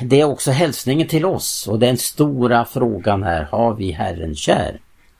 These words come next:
Och vi påminns om det genom apostlarna att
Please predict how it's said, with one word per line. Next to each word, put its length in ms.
Och 220
vi 280
påminns 500
om 120
det 400
genom 300
apostlarna 760
att 400